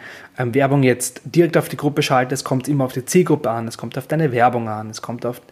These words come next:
die Targetierung an, die du wählst, ähm, es kommt auf so vieles an,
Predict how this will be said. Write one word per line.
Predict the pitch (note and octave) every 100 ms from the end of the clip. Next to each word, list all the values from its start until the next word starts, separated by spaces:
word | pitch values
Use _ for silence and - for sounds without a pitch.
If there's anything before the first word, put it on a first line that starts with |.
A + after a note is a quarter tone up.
| - - - - - - - - _ _ _ _
die | C#3
Targetierung | C#3+ D#3+ D#3+ D#3+ D#3 E3
an, | D3 D3 C#3+
die |
du | D3 C3+
wählst, | C#3 D3 C#3+ - -
ähm, | D3+ C#3+ C3+
es | -
kommt | D#3
auf | C#3+
so | - F3+
vieles | E3 C#3 -
an, | C3+ D#3+